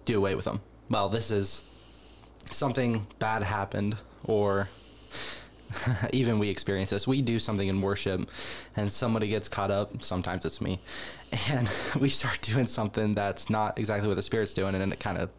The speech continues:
flops. And every now and then, I'll hear somebody is like, "Well, that sucked, and that was just what it is." And I'm like,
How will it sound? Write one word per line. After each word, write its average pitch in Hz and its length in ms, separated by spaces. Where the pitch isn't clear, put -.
flops. - 480
And 104 400
every 117 260
now 143 220
and 113 120
then, 107 220
I'll 104 140
hear 110 180
somebody 101 280
is 98 80
like, 95 180
"Well, 104 100
that - 180
sucked, - 340
and 104 220
that 101 100
was 95 140
just - 180
what 92 100
it 85 120
is." - 240
And 110 80
I'm 107 80
like, 104 220